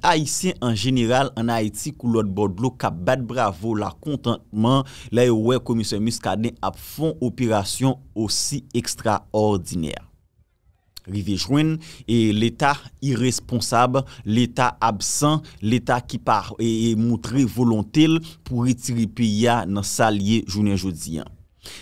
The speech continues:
m t ap gade kòman e kijan yon jèn gason t ap tante antre nan imigrasyon pou l al fè paspò. Nòmalman, jan misye ap fofi lekòl pou l wè si l ta pase anndan twou sa a, ou tou wè s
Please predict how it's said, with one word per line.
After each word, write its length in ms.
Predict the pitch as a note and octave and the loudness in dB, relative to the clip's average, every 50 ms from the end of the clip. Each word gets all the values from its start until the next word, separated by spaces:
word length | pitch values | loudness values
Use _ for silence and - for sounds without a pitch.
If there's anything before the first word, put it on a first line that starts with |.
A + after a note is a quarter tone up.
| - | -4
m 80 | - D#3+ | 0 2
t 80 | A3 | 2
ap 80 | A#3+ G#3+ | 2 4
gade 240 | - A#3 F3+ D3+ C#3+ | 2 4 4 4 2
kòman 380 | - D#3+ C3+ - C#3+ D3+ - C3+ | 4 4 4 4 2 0 0 -2
e 80 | A#2+ | -4
kijan 480 | - - B2+ A2 G2 C3 C#3+ D3 D#3 D#3+ - G2+ | -4 -2 -2 0 4 4 4 4 2 0 -2 0
yon 160 | A2+ A2+ G#2+ | 0 0 2
jèn 200 | A#2+ A#2 A#2+ A#2 | 2 2 2 2
gason 260 | A2+ G#2 - C3+ - | 0 0 -2 -4 -2
t 100 | - G#2 | -2 -2
ap 140 | - - _ - | -4 -4 _ -4
tante 380 | - A2 G2+ - - B2+ C3 - - | -4 -2 -2 -2 -2 -4 -2 -2 -2
antre 480 | G#2 G2+ F2+ - G2+ A2 C3 C#3+ D3 D3 - - - - | -4 -4 -4 -6 -4 0 2 2 2 2 -2 -14 -6 -2
nan 160 | G#2+ B2 - | -2 -2 0
imigrasyon 580 | - A#2 A2+ A2 G#2 G2 A2 B2+ - - B2 G#2 | 2 2 2 2 2 0 0 0 0 -2 -4 -4
pou 120 | - G#2 | -2 -2
l 80 | G2 F#2 | -2 -2
al 80 | F2+ - | -2 -4
fè 120 | A2+ F#2+ | -6 -4
paspò. 420 | - F2 F2 - - - D2 - - - - - _ _ _ _ _ _ _ _ _ _ - - - - - - - - - _ _ _ _ _ _ - C#3+ | -4 -4 -4 -4 -8 -8 -10 -12 -12 -16 -20 -20 _ _ _ _ _ _ _ _ _ _ -20 -20 -18 -18 -20 -20 -20 -20 -20 _ _ _ _ _ _ -4 0
Nòmalman, 460 | F#3 A3+ A3+ G3+ G3 G3+ G3+ G3+ - | 2 4 4 4 6 4 4 4 2
jan 300 | - B2 - C#3+ F#3 G#3 A3 | 0 -2 0 0 2 2 2
misye 300 | G3+ - - - D#3+ - | 0 0 0 -2 0 2
ap 140 | - C3 - | 2 2 0
fofi 400 | - - - - D#3 D3+ - - D#3 | 0 -6 0 0 0 0 0 0 2
lekòl 420 | D3 C#3 B2+ - C3+ B2+ A#2 A2 G#2 | 2 2 2 4 4 4 4 4 2
pou 160 | - C3+ B2+ | 0 0 2
l 40 | B2 | 2
wè 80 | A#2 - | 2 0
si 120 | - A#2 | -2 -6
l 60 | G#2 - | -6 0
ta 120 | - A#2+ A#2+ - | 2 0 2 2
pase 480 | A#2 A2 G2+ - - - A#2 G2+ F#2 F#2+ - - - A2 | 0 0 0 -2 -2 -2 0 -2 -2 -4 -8 -8 -4 -2
anndan 420 | A2 G2+ G2 F#2+ F2 A#2 A2 G#2 | -2 0 0 0 0 0 -2 -2
twou 220 | - - - G#2 G2 | -2 -6 -8 -6 -2
sa 200 | - C3 C3+ C#3+ D3 D#3 | 2 4 4 4 4 2
a, 40 | D#3+ - - - - - - | 0 -4 -16 -20 -18 -12 -6
ou 160 | F#3+ A3 G3+ | -4 -4 -4
tou 380 | G#3 - E3+ D#3 C#3+ C#3 C#3+ | -4 -4 -2 0 2 4 4
wè 180 | D#3+ D#3+ E3 E3+ E3 - - - - | 6 6 4 2 0 -6 -18 -10 -2
s 420 | - C#3 C#3+ C#3+ C#3 C3+ B2+ - | 4 6 6 6 6 4 2 0